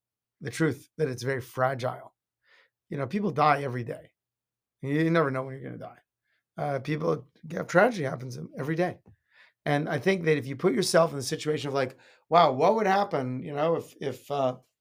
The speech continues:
you know, that horrible ex, the unspeakable, you know, what happened?" Okay, then that will start your gratitude. So if, even if you cannot go through the whole process of praise, request, and thanks,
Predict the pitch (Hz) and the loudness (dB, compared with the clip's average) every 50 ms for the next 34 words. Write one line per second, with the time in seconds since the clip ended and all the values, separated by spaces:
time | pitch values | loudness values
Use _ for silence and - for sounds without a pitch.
0 | _ _ _ - 151 143 143 135 139 139 - - - 127 139 143 147 143 143 143 | _ _ _ -6 -6 -4 0 0 0 -2 -2 -4 -4 0 2 2 2 2 0 -4
1 | - 143 123 - - - - - - 143 135 131 127 - - 156 151 - - - | -6 -8 -10 -12 -14 -14 -14 -10 -6 -4 -4 -4 -4 -4 -6 -6 -6 -6 -10 -14
2 | - - - _ _ _ _ _ _ _ - - - - _ _ - 143 135 131 | -14 -18 -20 _ _ _ _ _ _ _ -20 -20 -20 -20 _ _ -8 -4 -4 -2
3 | 139 143 147 139 143 147 151 147 151 - - 117 139 143 - - _ - 156 156 | -2 -2 -2 0 2 4 4 2 0 -4 -6 -6 -8 -8 -8 -10 _ -4 2 2
4 | 165 170 165 151 156 156 165 160 180 165 - - - - 156 143 - 175 147 127 | 4 4 4 4 2 2 2 0 -2 -2 -2 -2 -2 0 0 0 0 0 -4 -4
5 | 123 131 127 139 139 120 - - - - - - _ _ _ - - - - - | -2 -2 -2 -2 -2 -6 -10 -10 -12 -12 -16 -20 _ _ _ -20 -20 -20 -20 -20
6 | - _ _ - - - 160 151 147 160 - 196 202 202 - - - 208 220 220 | -20 _ _ -8 4 8 10 10 10 10 8 4 2 0 0 -2 0 0 2 2
7 | 233 220 214 - - 170 165 - - - 156 156 170 170 170 160 156 147 143 139 | 4 4 2 2 0 -4 -8 -10 -8 -4 -2 0 2 2 2 2 2 2 2 0
8 | 131 - - - _ - 123 139 143 139 147 143 143 - - 151 143 143 135 127 | -2 -6 -14 -18 _ -8 0 2 4 4 4 2 -2 -6 -8 -6 -4 -2 0 0
9 | 123 123 - - 127 131 131 127 - - 208 226 - - - - - _ _ _ | 0 -2 -4 -6 -4 -4 -4 -4 -6 -8 -10 -10 -10 -10 -10 -10 -12 _ _ _
10 | _ _ _ _ - 147 147 135 123 120 - _ - 143 151 160 156 147 143 117 | _ _ _ _ -4 0 0 0 0 -2 -6 _ -4 0 2 2 2 2 0 -2
11 | 123 117 - 131 135 127 - 131 127 135 131 143 156 185 - - - | -4 -4 -4 -4 -4 -4 -6 -8 -4 -2 -2 0 0 -4 -6 -8 -12